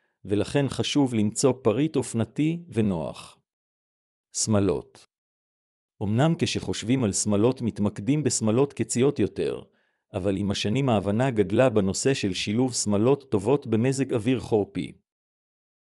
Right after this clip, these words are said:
ניתן למצוא שמלות ארוכות יותר, מחממות, לשלב אותן עם גרביונים או מעילים יפים, ובכך לשמור על אופנה בלי להתפשר על נוחות וחום. חשוב למצוא מותג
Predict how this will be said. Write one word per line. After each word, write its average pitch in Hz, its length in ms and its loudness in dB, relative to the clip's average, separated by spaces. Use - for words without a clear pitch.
ניתן 156 360 2
למצוא 117 380 4
שמלות 113 500 2
ארוכות 113 440 4
יותר, 82 420 -2
מחממות, 107 760 -2
לשלב 110 400 2
אותן 123 260 2
עם 113 140 2
גרביונים 113 880 2
או 127 120 2
מעילים 120 440 2
יפים, 76 500 -4
ובכך 101 460 -2
לשמור 123 400 0
על 104 100 6
אופנה 123 340 0
בלי 117 240 0
להתפשר 123 580 0
על 113 80 4
נוחות 107 520 -2
וחום. 76 500 -6
חשוב 180 400 2
למצוא 107 360 2
מותג 110 360 4